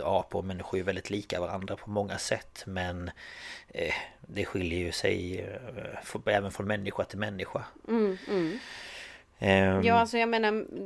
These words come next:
Speaker 2: läkaren nu har ju inte ens hundra koll på hjärnan. Alltså.
Speaker 1: Nej, nej, nej, nej. Alltså,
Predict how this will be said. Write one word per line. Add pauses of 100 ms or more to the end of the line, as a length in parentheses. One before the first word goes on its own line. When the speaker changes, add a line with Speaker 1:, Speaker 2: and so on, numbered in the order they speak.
(120)
Speaker 2:
läkaren
nu
har
ju
inte
ens
hundra
koll
på
hjärnan. (160)
Alltså.
Speaker 1:
Nej, (280)
nej,
nej,
nej. (300)
Alltså,